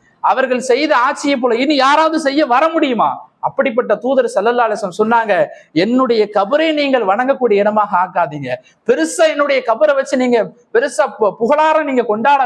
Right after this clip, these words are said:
வேண்டாம்" என்று ஸல்லல்லாஹு அலைஹி வஸல்லம் சொன்னாங்களே. எளிமையாக வாழ்ந்தார்கள், எளிமையாகவே மரணித்தார் அல்லாஹ்வுடைய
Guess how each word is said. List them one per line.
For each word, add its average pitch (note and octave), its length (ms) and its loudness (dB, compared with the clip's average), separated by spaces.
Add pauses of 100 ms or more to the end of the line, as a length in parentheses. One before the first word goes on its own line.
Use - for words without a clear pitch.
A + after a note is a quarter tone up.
வேண்டாம்" C#4 320 0
என்று A#3+ 180 -4
ஸல்லல்லாஹு A3+ 260 2
அலைஹி G#3 100 -4
வஸல்லம் G3+ 180 -8
சொன்னாங்களே. F3 360 0 (420)
எளிமையாக B3+ 680 0
வாழ்ந்தார்கள், G3+ 540 0 (340)
எளிமையாகவே B3+ 640 0 (100)
மரணித்தார் A3 460 0
அல்லாஹ்வுடைய F#3 400 -2